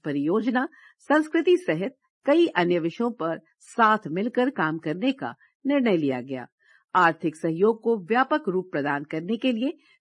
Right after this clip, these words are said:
private sector को जोड़ने का निर्णय लिया गया। food processing के क्षेत्र में पोलैंड विश्व में अग्रणी स्थान रखता है।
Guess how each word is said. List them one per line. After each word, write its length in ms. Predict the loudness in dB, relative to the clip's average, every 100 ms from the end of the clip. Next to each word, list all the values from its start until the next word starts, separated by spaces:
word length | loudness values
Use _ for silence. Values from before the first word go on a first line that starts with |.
| 0
private 340 | 2 4 0
sector 360 | 0 -2 0 -4
को 160 | -2 -2
जोड़ने 440 | 0 0 0 -2
का 200 | -2 -4 -4 -4
निर्णय 360 | -2 0 -2
लिया 240 | 0 -2 -2
गया। 280 | -6 -10 -14 _ _ _ _ 0
food 180 | 0 0
processing 500 | 0 0 -2 -2 -4
के 100 | -6
क्षेत्र 400 | -4 -4 -2 -2
में 160 | -2 -6 _ _ _
पोलैंड 380 | 4 4 4 -2 -4
विश्व 320 | 0 0 2
में 220 | 2 0 0
अग्रणी 400 | -4 -2 -2 0
स्थान 380 | -4 -6 -4 -2
रखता 260 | -4 -4 -6
है। 180 | -8